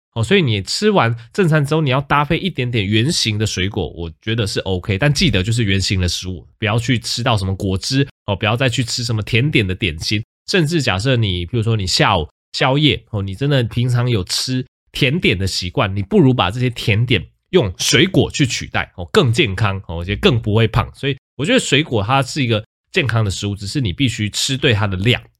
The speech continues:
而且你要用水果去取代你现在使用的就是不健康的甜点，我觉得这才是减重的一个根本之道。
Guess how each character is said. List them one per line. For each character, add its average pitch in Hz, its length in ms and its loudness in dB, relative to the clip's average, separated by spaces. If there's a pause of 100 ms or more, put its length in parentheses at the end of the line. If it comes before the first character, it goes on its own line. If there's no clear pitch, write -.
而 101 80 -10
且 98 200 -2
你 101 100 -4
要 113 140 2
用 156 120 4
水 110 280 2
果 104 200 -2
去 120 240 0 (220)
取 - 360 0
代 110 260 0
你 87 160 -6
现 135 220 0
在 120 240 0 (280)
使 - 380 0
用 127 240 4
的 90 120 -2
就 104 100 -2
是 110 200 0
不 110 220 -4
健 120 320 0
康 104 180 -2
的 101 80 -2
甜 90 260 -4
点， 85 160 -6
我 80 80 -14
觉 87 100 -6
得 104 60 -2
这 127 120 -4
才 104 160 -2
是 101 280 -6 (200)
减 87 260 -2
重 104 260 0
的 90 120 -2
一 90 40 -2
个 90 200 -4
根 110 240 -2
本 87 140 -6
之 - 160 -12
道。 - 220 -8